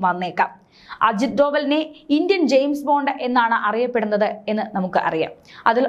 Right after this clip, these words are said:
ഒട്ടും തന്നെ അതിശയോക്തിയില്ല എന്നുള്ളതാണ്. ഇന്ത്യക്കെതിരെ നിൽക്കുന്ന ഏതൊരു ശക്തിയെയും തന്ത്രം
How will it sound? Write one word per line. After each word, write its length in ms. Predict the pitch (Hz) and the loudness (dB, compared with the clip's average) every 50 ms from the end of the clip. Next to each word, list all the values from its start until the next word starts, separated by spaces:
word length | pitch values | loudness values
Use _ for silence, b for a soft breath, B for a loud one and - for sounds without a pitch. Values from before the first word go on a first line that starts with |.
| - - 220 | 0 0 -2
ഒട്ടും 320 | 220 - - - 311 285 262 269 | -2 -2 0 0 2 2 2 2
തന്നെ 180 | 233 240 233 240 - 202 | 2 0 0 0 -2 -2
അതിശയോക്തിയില്ല 880 | 196 208 220 - - 254 247 233 233 233 - 240 202 180 190 208 220 226 - - 185 | 0 -2 -2 -2 -2 0 0 -2 -2 -2 0 0 0 2 2 2 0 0 -2 -6 -6
എന്നുള്ളതാണ്. 440 | 180 180 175 170 170 160 156 185 - - - - - B B B B B B B - 339 | -4 0 0 2 2 2 0 -2 -6 -8 -14 -20 -20 B B B B B B B 2 2
ഇന്ത്യക്കെതിരെ 500 | 381 403 440 440 440 440 427 427 440 440 415 | 4 2 2 2 2 0 2 2 2 2 2
നിൽക്കുന്ന 360 | 427 392 - - 381 339 370 370 359 - 294 | 0 -2 0 0 0 2 2 2 2 2 2
ഏതൊരു 300 | 302 320 339 330 403 392 - - | 2 2 2 2 2 2 2 2
ശക്തിയെയും 520 | 349 - - - 330 311 294 285 285 285 277 277 302 | 0 -2 -2 0 0 2 2 2 0 -2 -2 0 0
തന്ത്രം 320 | 285 277 311 359 381 381 | 0 2 2 2 0 0